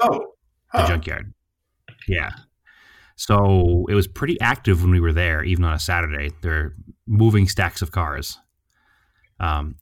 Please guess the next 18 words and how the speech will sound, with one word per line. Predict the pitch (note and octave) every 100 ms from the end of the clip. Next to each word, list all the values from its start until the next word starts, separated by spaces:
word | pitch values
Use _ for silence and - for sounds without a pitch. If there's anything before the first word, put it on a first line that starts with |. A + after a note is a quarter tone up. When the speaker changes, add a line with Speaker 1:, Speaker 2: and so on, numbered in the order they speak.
| -
Speaker 2:
unfortunately, | G2+ - A#2 G#2 B2 C#3
a | G#2
lot | F#2+ G2+
of |
them | G#2+ A2+
are |
gonna | G2 F2+
get | G#2+
crushed. | - G#2+ - - - _ -
Speaker 1:
Oh. | - - - _ _ _ _ _ _ _ _ _ _ -
Speaker 2:
Um, | F2 D#2+ D#2 D#2 D#2 -
but | G2+ F#2
they're | F2+
only | G2 G2+ F#2
crushing | - G2+ F#2+ G2
the | F2+
ones | F2 F2 F2 E2+
that | F#2 E2 E2+ -